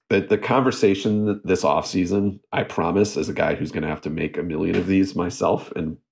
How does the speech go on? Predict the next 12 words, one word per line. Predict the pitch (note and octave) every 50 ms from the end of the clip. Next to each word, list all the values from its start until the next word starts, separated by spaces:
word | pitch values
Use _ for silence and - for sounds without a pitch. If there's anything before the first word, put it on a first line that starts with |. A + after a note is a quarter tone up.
| _ _ _
put | - - - -
propaganda | - - F2 F2+ F2 - - E2+ F2 F2+ F2+
out | E2+ F2+ F#2 -
there | G#2+ G2 G2
<laughs> | G2
into | - C#3 - B2+
the | -
sports | - - - A#2 - - -
media | - A2+ G#2+ A#2+ B2
world, | B2+ C#3 D3 D3 -
is | F#2+ - -
like, | F2 F2+ E2 D#2 - - - - - -